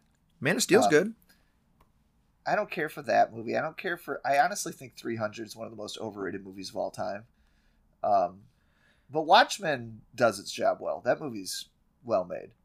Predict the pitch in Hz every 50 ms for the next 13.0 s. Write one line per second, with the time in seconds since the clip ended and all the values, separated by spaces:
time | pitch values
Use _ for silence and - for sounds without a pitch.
0 | _ _ _ - - 120 123 123 - 170 202 240 214 156 139 139 - 104 95 92
1 | 90 85 - - 95 82 76 - - - - _ _ _ _ _ _ _ _ _
2 | _ _ - 123 131 170 214 220 247 - 123 190 226 247 - - - 113 110 113
3 | 110 110 - - 120 - - - 135 113 90 - 101 98 90 95 95 92 90 -
4 | 92 - - 107 107 110 110 104 98 95 95 95 98 95 87 107 101 92 104 101
5 | 87 95 95 92 - 92 90 87 82 - 95 95 - - 95 95 92 92 85 -
6 | 101 - - - 92 90 90 90 92 95 95 95 95 95 101 101 104 104 - -
7 | _ _ _ _ _ _ _ - 104 110 117 117 107 85 113 110 107 107 104 98
8 | 90 85 101 101 98 104 104 110 151 170 - - 120 110 107 - 95 92 90 -
9 | - 87 90 90 90 87 - _ _ _ - 110 123 139 135 120 113 110 110 113
10 | 113 - - - 110 98 98 87 85 85 80 76 - - - - 80 80 82 90
11 | - _ - _ _ - 117 - - 120 117 117 110 117 101 85 - - _ 131
12 | 160 180 175 156 151 156 185 208 175 139 - 123 117 113 117 127 123 - -